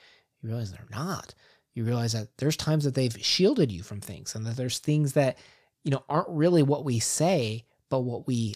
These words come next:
are thinking. And you, it's your job as a, a listener,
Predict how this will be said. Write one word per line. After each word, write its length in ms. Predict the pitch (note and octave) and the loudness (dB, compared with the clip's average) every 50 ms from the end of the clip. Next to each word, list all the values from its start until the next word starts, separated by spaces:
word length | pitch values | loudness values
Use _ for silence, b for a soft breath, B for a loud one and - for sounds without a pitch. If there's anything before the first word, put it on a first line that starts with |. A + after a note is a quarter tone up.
| - | -6
are 160 | - G2 G#2 A2 | -8 -8 -8 -8
thinking. 540 | - - - - D3 F#3+ F#3+ - - F#2 G2 G2+ | -10 -4 0 2 2 2 2 0 -4 -8 -8 -6
And 100 | A2 A#2 | -6 -4
you, 120 | B2+ C3+ - | -4 -4 -4
it's 220 | C#3+ - - - D3 | -4 -2 0 2 4
your 320 | D3 D3 F3+ F#3+ F3+ E3 | 4 6 6 6 4 4
job 520 | C#3 C3+ D#3 D3+ E3+ F#3+ F3 D3+ C#3+ C3+ - | 2 2 2 2 2 0 -2 -2 -2 -2 -2
as 440 | C3+ C3 B2+ B2+ B2 B2 A#2 - - - - | -4 -4 -2 -2 -2 -2 -2 -4 -6 -6 -6
a, 200 | D3 B2 B2 A#2+ A#2 - | -4 -4 -4 -4 -4 -4
a 160 | - C3+ A#2 A#2 B2 - _ _ - | -4 -4 -4 -4 -6 -10 _ _ -6
listener, 840 | D#3+ C3 A#2+ A#2+ B2 B2 - - A3 A#3 A3+ B3 B3 C4 C4 C#4 | -4 0 0 2 2 2 2 2 2 2 0 0 -4 -4 -6 -8